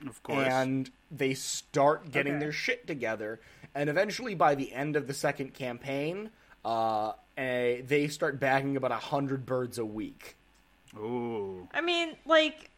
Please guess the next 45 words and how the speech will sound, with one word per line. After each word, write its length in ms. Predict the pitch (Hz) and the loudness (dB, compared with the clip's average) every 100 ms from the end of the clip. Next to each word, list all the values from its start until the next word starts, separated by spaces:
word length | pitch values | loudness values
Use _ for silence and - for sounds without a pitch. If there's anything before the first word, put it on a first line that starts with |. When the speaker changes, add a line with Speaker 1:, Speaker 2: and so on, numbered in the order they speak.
| _ 277 | _ 0
Speaker 3:
an 140 | 311 | 2
improvement, 880 | 311 - - 359 427 370 233 190 - | 2 2 4 6 4 2 0 0 -4
granted, 800 | 254 262 269 262 233 180 165 156 - _ _ _ | 0 2 2 2 2 2 0 -6 -20 _ _ _
but 180 | 226 220 | -2 0
you 120 | 247 | 0
had 240 | 262 262 254 | 4 4 4
to 220 | 262 233 | 0 0
launch 560 | 208 220 226 214 - - | 2 4 6 4 -4 -10
two 220 | - 233 | -4 -2
Speaker 1:
<laughs> 120 | 233 | 0
Speaker 3:
great 380 | 139 208 214 - | 4 6 6 12
Speaker 1:
Yeah, 200 | 226 196 | 12 12
Speaker 3:
emu 120 | 190 208 | 12 8
Speaker 1:
you 60 | |
had 280 | 262 208 170 | 12 12 12
to 60 | - | 6
Speaker 3:
wars? 220 | 196 165 | 4 10
Speaker 2:
Yep. 80 | 196 | 12
Speaker 1:
start 220 | 240 220 | 12 12
a 140 | 202 233 | 8 4
second 600 | - 349 185 330 214 180 | 4 4 4 0 0 0
war. 440 | 180 220 226 165 165 | 2 6 6 4 2
Speaker 2:
You 140 | 185 | 4
had 120 | 208 | 6
to 80 | 208 | 4
start 360 | - - 208 190 | 4 8 8 8
a 60 | |
second 420 | - 202 202 196 | 4 4 4 0
campaign 480 | 160 190 170 185 165 | 2 2 4 4 4
of 100 | 156 | 4
the 60 | 156 | 4
Great 260 | 156 151 | 4 2
Emu 340 | 156 151 143 135 | 2 2 2 0
War. 320 | 127 123 123 160 | 2 2 2 6
Uh-huh, 460 | 135 143 139 180 - | 10 10 10 8 6
absolutely. 800 | 135 143 139 156 135 107 87 92 - - - 156 | 2 2 2 2 2 0 -8 -14 -18 -20 -18 -4
Now, 340 | 202 220 185 - | 0 0 0 2
Speaker 3:
Like, 320 | 240 226 208 | 4 4 4
I'm 160 | 254 269 | 2 8
not 240 | 277 262 | 8 8
saying 400 | - 262 240 233 | 4 4 6 6
that 200 | 220 202 | 4 4
they 160 | 202 185 | 4 2
suck, 560 | - - 233 185 - - | 2 6 6 6 0 -4
but 320 | 185 165 170 | 0 0 -2